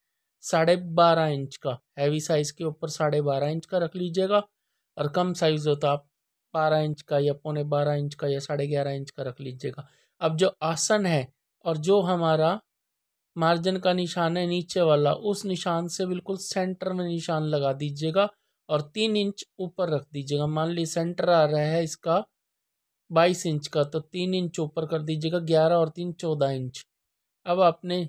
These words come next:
हिप्स का चौथा हिस्सा रखना है। मान लीजिए इसकी हिप्स है अड़तालीस इंच की, तो चौथा हिस्सा आएगा हमारा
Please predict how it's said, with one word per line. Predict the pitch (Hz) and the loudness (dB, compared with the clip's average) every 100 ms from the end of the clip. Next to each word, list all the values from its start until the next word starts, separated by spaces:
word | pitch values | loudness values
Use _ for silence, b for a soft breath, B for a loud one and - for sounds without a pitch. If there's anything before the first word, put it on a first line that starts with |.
| - | -4
हिप्स | 175 190 - | -4 -4 -6
का | - 180 | 0 0
चौथा | 180 202 185 196 | 0 -6 -4 -2
हिस्सा | 180 151 - 151 | -2 0 2 2
रखना | 135 147 143 | 2 -2 -2
है। | |
मान | 143 156 | 0 0
लीजिए | 170 165 160 165 | 0 -4 -2 -2
इसकी | 160 - 160 | -4 -6 -6
हिप्स | 160 - 185 | -6 -4 0
है | 170 | 2
अड़तालीस | 165 156 143 151 147 | 2 2 2 2 -2
इंच | 151 135 - | -6 -8 -10
की, | 135 131 _ _ _ _ 170 | -12 -12 _ _ _ _ -8
तो | |
चौथा | 156 180 180 190 | -4 -4 -2 -2
हिस्सा | 170 - 180 | -4 -2 2
आएगा | 156 160 160 | 4 4 2
हमारा | 156 147 143 | 0 0 0